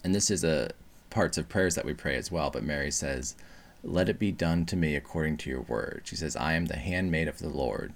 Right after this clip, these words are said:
And handmaid is somebody who, uh, who serves someone else. Some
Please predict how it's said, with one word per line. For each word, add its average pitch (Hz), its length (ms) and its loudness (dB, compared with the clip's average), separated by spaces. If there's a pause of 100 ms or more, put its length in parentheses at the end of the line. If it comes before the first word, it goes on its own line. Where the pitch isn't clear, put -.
(140)
And 78 140 -2
handmaid 95 600 4
is 62 120 -2
somebody 71 420 -2
who, 71 380 -4
uh, - 400 -10
who 87 100 -4
serves 82 340 2
someone 64 260 -2
else. - 240 -6
Some 85 500 2